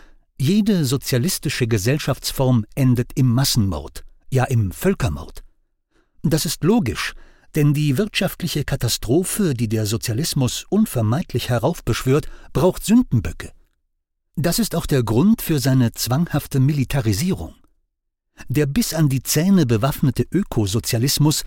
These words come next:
wird, so habe ich bereits zweitausendachtzehn in einer Rede auf dem Roland-Bader-Treffen in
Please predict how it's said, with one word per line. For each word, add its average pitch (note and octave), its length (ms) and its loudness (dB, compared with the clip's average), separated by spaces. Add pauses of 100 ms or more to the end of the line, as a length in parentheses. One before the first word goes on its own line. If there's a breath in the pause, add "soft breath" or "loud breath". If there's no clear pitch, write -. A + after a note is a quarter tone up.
wird, D#3+ 480 0 (260)
so D2+ 260 -6
habe F#2 180 -6
ich - 180 -6
bereits A2 380 -2
zweitausendachtzehn A#2+ 920 0
in B2 100 2
einer A2 380 0
Rede C#3 360 2
auf A#2+ 160 -4
dem G#2 280 0
Roland-Bader-Treffen A#2 1160 0
in G2+ 140 -4